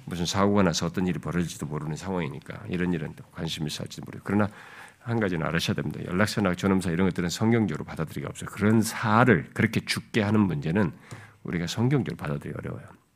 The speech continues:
왜냐하면 뇌세 상태일지라도 영혼이 있단 말이에요.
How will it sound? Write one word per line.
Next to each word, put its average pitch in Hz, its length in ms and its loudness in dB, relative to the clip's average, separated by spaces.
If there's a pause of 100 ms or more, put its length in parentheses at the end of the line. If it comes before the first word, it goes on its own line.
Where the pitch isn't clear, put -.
(1300)
왜냐하면 82 260 0
뇌세 80 240 0
상태일지라도 85 840 -4
영혼이 87 400 0
있단 - 240 -12
말이에요. - 260 -20